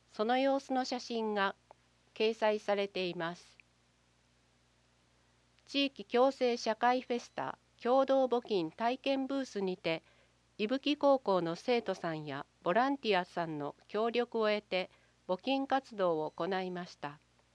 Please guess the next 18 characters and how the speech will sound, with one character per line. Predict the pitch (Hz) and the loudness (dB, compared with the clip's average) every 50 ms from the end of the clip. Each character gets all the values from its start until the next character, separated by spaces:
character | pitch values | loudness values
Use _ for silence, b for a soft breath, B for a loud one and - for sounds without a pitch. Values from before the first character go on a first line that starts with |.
| _ _ _ _ _ _ _ _ _ | _ _ _ _ _ _ _ _ _
そ | - 214 220 | -2 -2 0
の | 247 262 269 269 - - _ - | 0 0 -2 -2 -6 -10 _ -8
様 | - 208 220 247 262 | 0 2 4 4 2
子 | 254 - 262 | 0 -4 -4
の | 262 247 254 | -4 -4 -4
写 | - - 240 | -4 -6 -10
真 | 233 - - 233 226 220 214 | -8 -6 -4 -4 -2 -2 0
が | 214 214 196 - | 0 0 0 -2
三 | - - 254 269 294 277 240 | -4 -4 -2 -2 -2 -2 -2
枚 | 196 180 160 - - | -4 -4 -4 -6 -6
掲 | - 190 208 | -4 -4 -4
載 | 220 - 208 214 214 | -4 -2 -4 -4 -4
さ | - - 202 | -2 -4 -4
れ | 190 196 | -4 -4
て | 190 - 180 180 | -8 -8 -8 -8
い | 180 170 | -8 -8
ま | 165 165 165 175 | -10 -12 -12 -12
す。 | - | -14